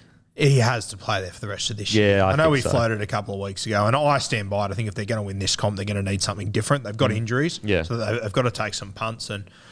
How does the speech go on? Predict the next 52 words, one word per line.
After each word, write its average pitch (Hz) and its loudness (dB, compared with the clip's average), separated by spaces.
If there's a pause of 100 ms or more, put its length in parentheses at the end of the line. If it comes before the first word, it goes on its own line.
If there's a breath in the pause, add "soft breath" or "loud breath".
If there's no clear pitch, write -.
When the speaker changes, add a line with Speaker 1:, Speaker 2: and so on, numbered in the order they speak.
(580 loud breath)
Speaker 1:
once 127 2
again, 101 2
if 95 0
I'm 139 4
playing 127 4
the 123 0
Melbourne 117 0
Storm 110 -4
and 101 -6
Cam 113 2
Munster's 107 0
named 107 0
at - -8
six, - -8
I 110 -10
go, 101 -8
"Fucking - -6
beautiful." 95 -8 (720)
He's 92 -4
Speaker 2:
No. - -2
Speaker 1:
gonna 107 -6
be 101 -8
on 98 -8
that 127 2
edge. 123 2
He's 104 -8
gonna 104 -12
be 98 -12
sitting 117 -4
there. 110 0
I, 101 -10
I, 110 -6
I - 2
know, 131 2 (200)
I, 104 -10
he 101 -6
can 98 -6
still - 2
break 101 0
me 104 -12
open, 101 -10
Speaker 2:
Yeah. 87 0
Speaker 1:
but 117 -2
I 110 2
know 117 2
what 107 -2
to 98 -10
expect - -10
when 135 -2
he's 113 -4
at - -14
fullback. - -10